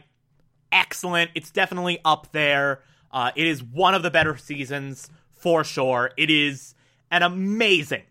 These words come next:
amazing debut season that introduced us to this world, these characters, these stories perfectly, and has set the stage for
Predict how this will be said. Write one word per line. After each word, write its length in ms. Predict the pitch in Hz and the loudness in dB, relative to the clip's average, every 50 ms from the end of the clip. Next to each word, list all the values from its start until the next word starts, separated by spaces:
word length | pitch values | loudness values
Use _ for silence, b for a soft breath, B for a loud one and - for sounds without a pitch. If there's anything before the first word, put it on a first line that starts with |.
| _ _ _ | _ _ _
amazing 1300 | 220 202 196 185 185 202 233 262 269 277 294 294 285 269 254 233 214 160 143 170 147 127 113 101 104 104 b b b b b 127 127 - | 2 2 2 2 0 -4 -6 -8 -10 -8 -4 2 4 4 6 4 4 2 2 2 2 2 -2 -6 -14 -18 b b b b b -20 -8 -2
debut 560 | 180 180 165 165 165 139 147 147 139 135 123 | 2 4 4 4 4 2 0 -2 -2 -2 -4
season 720 | - - 135 131 127 127 120 113 120 107 104 101 101 104 _ _ _ _ _ _ _ _ _ _ b b b b b b | -4 -4 -2 -2 -2 -2 -4 -4 -8 -8 -8 -10 -14 -18 _ _ _ _ _ _ _ _ _ _ b b b b b b
that 160 | 156 156 - - | 0 0 0 0
introduced 540 | 190 214 196 185 214 190 196 190 175 - - | 0 0 2 2 2 4 4 2 0 2 2
us 180 | 170 160 160 - | 2 2 2 -4
to 180 | - - 185 180 | -8 -6 -6 -2
this 240 | 156 160 156 156 156 | 0 0 0 0 -2
world, 400 | 143 156 160 156 160 156 151 143 | -2 0 2 2 4 2 0 0
these 160 | 151 143 131 | -2 -6 -6
characters, 600 | - - 151 156 151 151 147 - 156 156 147 135 | -4 -2 0 2 2 2 0 0 -2 -4 -4 -4
these 180 | 139 143 131 - | -8 -8 -8 -8
stories 640 | - - 143 139 139 135 131 135 127 127 - - b b b b b b _ | -6 -4 -2 -2 0 0 0 -2 -4 -6 -8 -12 b b b b b b _
perfectly, 760 | - 240 247 220 - 208 - 214 202 196 196 185 - _ _ _ _ _ _ _ _ _ _ _ _ _ _ _ _ _ _ _ _ _ b b b b b b b b | 0 0 2 2 0 -2 -2 0 2 2 2 0 -2 _ _ _ _ _ _ _ _ _ _ _ _ _ _ _ _ _ _ _ _ _ b b b b b b b b
and 140 | 131 160 156 | -4 -4 0
has 220 | 151 156 151 - | 0 0 0 0
set 200 | - - 156 160 | 0 -2 -4 -4
the 60 | - - | -6 -12
stage 540 | - - 156 151 151 147 143 143 135 - | -4 0 2 2 4 4 2 0 -2 -4
for 480 | - - 139 131 131 131 127 123 120 | -6 -2 0 2 4 4 4 2 2